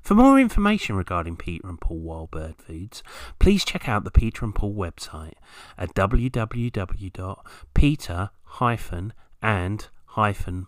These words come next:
paul dot com or pop into one of our wonderful Pets Corner stores. And the nearest store to you can be found at the Pets Corner website at w w w dot pets corner dot co dot u k.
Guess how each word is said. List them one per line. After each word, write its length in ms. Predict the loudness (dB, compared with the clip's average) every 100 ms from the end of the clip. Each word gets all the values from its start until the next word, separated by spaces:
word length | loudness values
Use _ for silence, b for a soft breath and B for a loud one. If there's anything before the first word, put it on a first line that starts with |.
| _ 6
paul 260 | 6 4
dot 220 | 0 -4
com 320 | -10 -12 -12 -14 B B B
or 60 | 2
pop 260 | 6 6 4
into 220 | -2 0
one 180 | 0 0
of 80 |
our 140 | -2 -2
wonderful 500 | 0 0 0 -8 -8
Pets 280 | -8 -8 -10
Corner 280 | -8 -8
stores. 500 | -10 -12 -12 -14 -16 B B B B 0
And 120 | 2
the 60 |
nearest 340 | 4 2 0 -2
store 220 | -4 -4
to 160 | -2 -2
you 160 | -2
can 240 | -2 -4 -4
be 100 | -6
found 320 | -8 -8 -8
at 60 |
the 80 | -8
Pets 240 | -10 -10 -10
Corner 260 | -8 -6
website 600 | -6 -8 -10 -12 -12 -12 -20 B B B -14
at 220 | -12 -2
w 340 | 0 2 0
w 400 | -2 -4 -4 -6
w 400 | -6 -4 -2 -2
dot 320 | -6 -8 -8 -12 B B 0 4
pets 280 | 4 2
corner 500 | -4 0 0 0 -2 -8 -6
dot 220 | -4 -4
co 200 | -6 -6
dot 240 | -4 -6 -8
u 160 | -12
k. 380 | -12 -16 -16